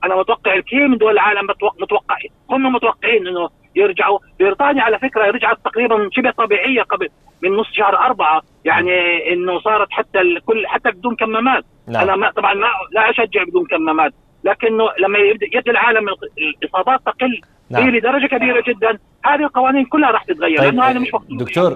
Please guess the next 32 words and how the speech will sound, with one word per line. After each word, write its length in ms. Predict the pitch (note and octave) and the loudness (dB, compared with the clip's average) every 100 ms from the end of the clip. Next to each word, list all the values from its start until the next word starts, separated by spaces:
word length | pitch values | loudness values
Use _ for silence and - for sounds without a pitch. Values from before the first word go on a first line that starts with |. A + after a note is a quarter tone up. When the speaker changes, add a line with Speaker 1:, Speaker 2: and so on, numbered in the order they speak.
| - | -4
Speaker 2:
ماذا، 360 | A#2+ D#3+ E3+ D#3+ | -4 -2 0 0
ماذا 240 | D3+ E3+ | 0 -2
لو، 240 | E3+ D#3 C3+ | 0 -2 -2
آه، 240 | C#3+ C3 | 0 0
شخص 340 | B2+ E3 E3+ D3 | 0 -4 -6 -10
أخذ 280 | D3 D#3 | -8 -6
اللقاح 600 | C3 B2+ A#2+ D3 E3+ E3 C#3+ | -6 -6 -4 -2 0 -2 -2
واضطر 800 | C3 B2+ A2+ - D#3+ E3 D3 D3 | 0 0 -4 -8 -4 -2 0 0
للسفر 540 | B2 - D3 D3 C#3+ | -2 -4 -4 0 -2
للاعتراف 560 | C3 A2+ G2+ B2+ C3+ B2+ | -2 -6 -6 -4 -2 2
دولة 320 | C3+ B2+ C#3 | 2 2 -2
أخرى 240 | - B2+ | -2 -2
بلقاح 380 | A2+ A2+ C#3 B2+ | -2 -4 -4 -2
آخر 400 | C#3+ D3 D3 B2 | -4 -2 -2 -2
أن 120 | B2 | -6
يأخذ 300 | C#3+ C#3+ B2+ | -6 -6 -4
مرة 240 | C3 B2 A2 | -2 -2 -2
أخرى؟ 180 | A2+ | -2
هل 160 | G#2+ C3 | -2 -2
هذا 220 | C3+ C3 | -2 -2
جائز 360 | A2+ B2+ D3 C#3+ | -2 -4 -4 -8
أو 120 | A2+ | -10
من 140 | A2+ | -8
الممكن؟ 460 | A2 B2 C3 B2 A2+ | -8 -8 -10 -10 -6
Speaker 1:
آه، 1120 | - - G5 - - - - - - - C4+ A#3+ | -6 -8 -12 -16 -18 -18 -18 -20 -6 0 0 2
طبعا، 200 | F#4 - | 0 0
آه، 280 | A#3+ B3+ - C#4+ | -2 -2 0 0
ليس 120 | D4 | 0
هناك 280 | C#4+ C4 A3+ | 0 0 -2
من 120 | A3+ | -2
مانع 320 | C4+ B3+ G3 | 0 0 0
إنك 160 | G3+ | -2